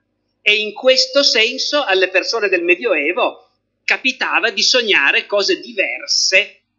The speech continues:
da quelle che sogniamo noi. Eh, vi faccio un primo esempio di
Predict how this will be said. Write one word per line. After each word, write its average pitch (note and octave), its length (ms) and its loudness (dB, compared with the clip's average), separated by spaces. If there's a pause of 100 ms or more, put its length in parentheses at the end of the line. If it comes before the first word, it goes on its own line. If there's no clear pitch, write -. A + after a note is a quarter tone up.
(260)
da A#3+ 160 -4
quelle E3+ 340 0
che G#3 120 -6
sogniamo C#3 480 -4
noi. G#2 500 -12 (540)
Eh, F3+ 280 -6
vi C#4 120 2
faccio G#3 320 0
un G3 80 4
primo C4 260 2
esempio C#4+ 640 2
di G#3 280 -10